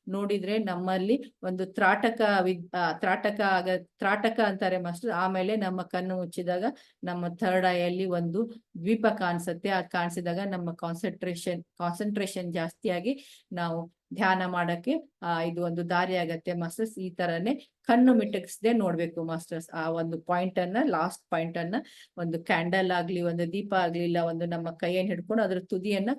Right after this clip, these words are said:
ಕಣ್ಣು ಮಿ-, ಮಿಟುಕಿಸದೆ ನೋಡೋದು ಒಂದು ತ್ರಾಟಕ ಅಂತಾರೆ ಕ-, ಮಾಸ್ಟರ್ಸ್. ಇದನ್ನ ನಾವೆಲ್ಲರೂ ಮಾಡ್ಬೋದು. ಆವಾಗ ಕಣ್ಮಿಟುಕಿಸದೆ ನೋಡ್-, ಆ, ಕಣ್ಮಿಟುಕಿಸದೆ ಕೇಂದ್ರೀಕರಿಸಿದ. ಅವನು ಒಂದು ವಿಶೇಷ,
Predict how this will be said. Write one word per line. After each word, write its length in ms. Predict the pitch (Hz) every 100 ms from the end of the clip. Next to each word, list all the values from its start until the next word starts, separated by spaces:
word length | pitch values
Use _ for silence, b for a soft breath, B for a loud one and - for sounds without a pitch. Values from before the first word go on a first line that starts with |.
| -
ಕಣ್ಣು 280 | - 214 214
ಮಿ-, 280 | 202 208 -
ಮಿಟುಕಿಸದೆ 640 | 185 175 175 - 247 - - _ 185
ನೋಡೋದು 460 | 185 190 196 185
ಒಂದು 240 | 180 185 269
ತ್ರಾಟಕ 560 | - 185 175 185 185
ಅಂತಾರೆ 460 | 180 170 - 175 170
ಕ-, 60 |
ಮಾಸ್ಟರ್ಸ್. 600 | 170 160 170 - 247 254
ಇದನ್ನ 220 | 185 170 170
ನಾವೆಲ್ಲರೂ 680 | 160 160 165 170 180 370 - _ _ 180
ಮಾಡ್ಬೋದು. 680 | 180 202 180 175 143 147 _ _ _ _ _ _ _ _ _ _ _ _ _ 196
ಆವಾಗ 360 | 208 208 202 208
ಕಣ್ಮಿಟುಕಿಸದೆ 760 | 208 202 202 202 202 - 196
ನೋಡ್-, 640 | 196 180 180 - _ - 180
ಆ, 280 | 175 170 160 165 _ _
ಕಣ್ಮಿಟುಕಿಸದೆ 680 | 208 208 202 202 202 269 -
ಕೇಂದ್ರೀಕರಿಸಿದ. 720 | 247 196 190 190 170 - 165 165
ಅವನು 320 | 196 190 190 185
ಒಂದು 320 | 185 180 180
ವಿಶೇಷ, 500 | 180 - 240 285